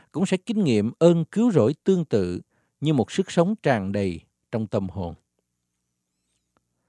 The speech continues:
Lễ Phục sinh năm nào cũng nhằm vào mùa xuân, mùa hoa lá đâm chồi nảy lộc,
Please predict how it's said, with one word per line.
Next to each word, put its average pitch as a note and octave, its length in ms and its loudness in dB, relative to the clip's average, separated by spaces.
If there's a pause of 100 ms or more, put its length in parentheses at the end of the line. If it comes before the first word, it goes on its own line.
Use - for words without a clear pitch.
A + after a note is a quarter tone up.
(360)
Lễ A2+ 160 0
Phục - 220 -8
sinh C#3 220 -4
năm C3 180 -2
nào G2+ 220 -2
cũng G#2+ 220 -8
nhằm G#2+ 200 -2
vào F2+ 120 -4
mùa F2+ 200 -6
xuân, B2 340 -6 (420)
mùa A#2+ 360 2
hoa D#3 340 0
lá D#3+ 340 0
đâm E3 300 -2 (100)
chồi G2+ 300 0
nảy G2 280 -2
lộc, A2+ 220 -2